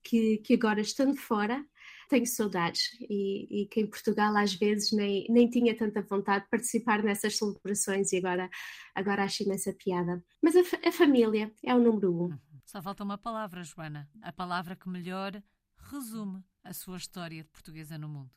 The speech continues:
Speaker 1: A palavra que melhor resume a, a minha história de portuguesa no mundo.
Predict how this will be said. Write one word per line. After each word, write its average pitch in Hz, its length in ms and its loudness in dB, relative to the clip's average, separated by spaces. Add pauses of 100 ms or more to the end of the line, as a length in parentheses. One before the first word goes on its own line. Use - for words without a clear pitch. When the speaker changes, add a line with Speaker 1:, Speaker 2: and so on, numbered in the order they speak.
(180)
Speaker 1:
A 233 80 0
palavra 240 600 4
que 247 200 0
melhor 233 420 6
resume 233 420 4
a, 233 360 0
a 214 60 2
minha 220 200 6
história 220 440 0
de 220 80 -6
portuguesa 220 560 2
no 226 100 4
mundo. 196 420 0